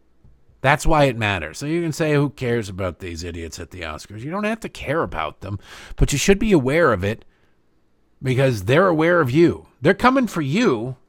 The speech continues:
They're coming for your freedoms. They're coming for your, whether you sit there and you go, "I don't,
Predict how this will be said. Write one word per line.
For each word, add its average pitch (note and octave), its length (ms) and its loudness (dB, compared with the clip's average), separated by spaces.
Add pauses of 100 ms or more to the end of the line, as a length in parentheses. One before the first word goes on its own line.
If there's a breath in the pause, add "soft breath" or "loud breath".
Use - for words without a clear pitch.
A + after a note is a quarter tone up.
(220)
They're D#3+ 100 -6
coming A3+ 300 -2
for E3+ 140 -8
your D3 260 2
freedoms. A#2 480 -4
They're D3 100 -6
coming G#3+ 240 -2
for F#3 120 -8
your, D#3+ 260 -2
whether F3+ 220 -2
you A3 160 -2
sit G3 160 -6
there G3 100 -4
and F3 80 -4
you D#3 60 -6
go, C#3+ 80 -4
"I C3+ 200 4
don't, G#2 240 0